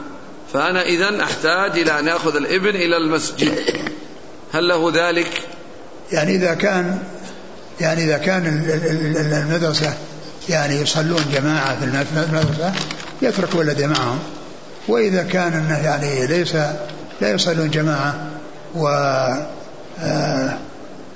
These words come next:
Speaker 2: فإذا أخذه لا شك أن هذا، أن هذا عمل طيب، لكن كما هو معلوم وقت ال-، يعني وقت ال-، ال-، ال-، الصلاة يعني لا يزال باقي، فإذا كان سيحصل يعني م-، منهم أو من عدد منهم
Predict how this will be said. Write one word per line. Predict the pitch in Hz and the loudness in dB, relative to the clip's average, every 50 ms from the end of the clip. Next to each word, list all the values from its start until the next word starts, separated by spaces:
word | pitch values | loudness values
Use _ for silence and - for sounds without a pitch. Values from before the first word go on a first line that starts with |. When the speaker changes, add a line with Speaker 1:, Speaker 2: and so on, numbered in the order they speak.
| - - | -6 -2
Speaker 2:
فإذا | 190 180 170 165 175 185 202 214 226 247 226 226 185 180 - 180 190 | 0 2 2 2 4 4 2 2 2 2 2 4 4 4 4 4 2
أخذه | - - 165 151 151 143 131 143 160 196 240 269 277 - - - - - - - - | 2 2 2 2 2 2 2 2 2 2 2 2 0 -2 -6 -10 -10 -12 -12 -6 0
لا | 269 226 | 0 0
شك | 185 - 175 156 156 | 2 2 0 0 0
أن | 165 160 156 | 0 0 2
هذا، | 151 170 170 160 156 147 151 - - - - - - - - - - - - 180 | 2 2 2 2 2 0 -2 -4 -6 -10 -12 -14 -14 -14 -16 -16 -16 -8 -4 -2
أن | |
هذا | 170 156 170 170 160 | 0 2 2 2 2
عمل | 151 151 151 160 156 156 151 160 | 2 2 2 2 2 2 2 2
طيب، | 170 160 147 143 147 - - - - - - - - - - | 2 2 2 2 0 -2 -4 -8 -10 -10 -12 -12 -12 -6 0
لكن | 240 247 - - - 220 254 262 254 | 2 2 2 4 2 2 2 2 2
كما | - 254 262 233 | 2 2 2 4
هو | 196 196 185 | 4 4 2
معلوم | 170 151 151 151 165 185 196 | 2 2 2 4 4 4 2
وقت | 220 208 - - | 2 0 2 0
ال-، | 185 165 160 160 165 165 160 156 151 156 156 - - - - - - - - - - | 2 2 4 2 4 4 4 2 2 0 -2 -6 -8 -12 -12 -12 -14 -14 -14 -6 -2
يعني | 180 175 165 160 160 156 151 151 | 0 0 2 2 2 2 2 2
وقت | 151 170 160 - 170 | 2 2 0 2 2
ال-، | 160 151 147 147 | 2 2 4 2
ال-، | 147 143 143 151 | 2 2 2 2
ال-، | 160 151 151 151 147 139 | 0 2 2 0 0 2
الصلاة | - - 160 156 160 156 147 143 147 - - - - - - - - - | 2 2 2 2 2 2 2 2 0 -4 -6 -8 -10 -12 -12 -12 -6 -2
يعني | 170 156 151 156 | 0 2 2 4
لا | 170 165 156 | 4 4 2
يزال | 147 151 151 139 | 2 2 2 2
باقي، | 139 147 147 165 175 170 196 233 247 - - - - - - | 2 2 2 2 2 2 2 0 0 -2 -6 -10 -10 -6 -2
فإذا | 240 226 208 185 185 170 | 0 2 2 4 2 0
كان | - 202 196 190 165 160 151 | 2 2 0 2 2 0 0
سيحصل | - 196 214 196 - - 185 175 165 160 175 214 - - - - - - - - - | 2 2 2 2 2 0 0 2 2 2 2 0 -4 -8 -12 -14 -14 -14 -14 -6 0
يعني | 175 165 160 160 160 165 | 0 2 2 2 2 2
م-، | 165 180 202 | 2 2 2
منهم | 185 190 202 185 151 160 160 165 | 2 4 4 4 2 2 2 2
أو | 156 156 156 | 2 2 2
من | 156 156 151 151 151 147 | 2 4 2 2 2 2
عدد | 151 175 170 165 151 160 | 0 2 2 2 2 2
منهم | 160 170 180 170 151 151 156 151 | 2 2 2 2 2 2 0 0